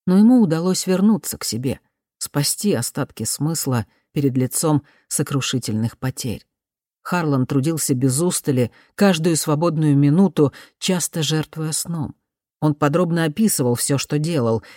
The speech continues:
типы разрезов, инструменты, которые использовал, методы ампутации, даже длину хирургической нити и виды узлов.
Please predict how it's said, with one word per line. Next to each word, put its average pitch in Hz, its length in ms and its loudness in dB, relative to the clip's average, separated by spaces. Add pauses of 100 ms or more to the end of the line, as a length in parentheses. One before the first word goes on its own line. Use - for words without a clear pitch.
типы - 260 0
разрезов, 131 640 0 (200)
инструменты, 165 720 2
которые 147 360 0
использовал, 135 680 -2 (140)
методы 180 440 2
ампутации, 151 920 0 (340)
даже 156 280 0
длину 156 380 2
хирургической 160 800 -2
нити 196 380 4
и 156 240 -4
виды 160 260 -2
узлов. 190 560 -4